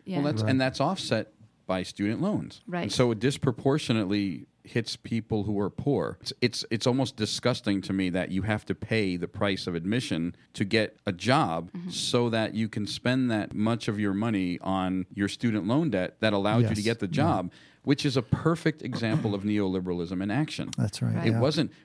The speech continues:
Speaker 2: Babak and I were talking about this earlier. In nineteen eighty-five, we noticed a shift in terms of faculty salary
Speaker 3: Yeah.
Speaker 2: ranges, like, ranges going up. But what else is going on? Well, I can tell you in the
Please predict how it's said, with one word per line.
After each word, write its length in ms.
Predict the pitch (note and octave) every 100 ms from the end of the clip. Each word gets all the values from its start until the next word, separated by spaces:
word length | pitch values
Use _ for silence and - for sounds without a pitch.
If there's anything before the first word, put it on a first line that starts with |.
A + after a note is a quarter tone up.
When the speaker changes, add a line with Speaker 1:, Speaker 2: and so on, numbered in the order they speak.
| -
Speaker 2:
Babak 240 | B2 E3
and 100 | D3+
I 40 | C3+
were 100 | A#2+
talking 220 | B2+ B2+
about 160 | A#2+ B2
this 160 | D3
earlier. 320 | G2 G2+ A2+
In 100 | A2+
nineteen 380 | G#2 A2+ - A#2+
eighty-five, 960 | A2 A2 G#2+ G2+ - A2 G2+ G2 G2 G2+
we 140 | G#2
noticed 320 | G2+ G2+ G2 G2
a 60 |
shift 420 | F2+ - G#2+ -
in 180 | - G2
terms 240 | F2 G2+ F#2
of 100 | F2
faculty 720 | - F#2+ - F#2+ F#2 F2 E2 _ -
salary 580 | - A2 G2+ E2 C#2+ C#2+
Speaker 3:
Yeah. 160 | B2+
Speaker 2:
ranges, 280 | A2 - - -
like, 120 | D#2+ -
ranges 280 | F#2+ G2 G2
going 180 | G2 G2
up. 140 | -
But 60 | G#2
what 120 | E3
else 180 | F3 -
is 120 | B2
going 240 | B2+ B2+
on? 160 | C#3 F#2
Well, 160 | F#2+
I 80 | G2
can 120 | G#2+
tell 140 | A2+ A#2+
you 80 | A2
in 60 |
the 80 | F#2+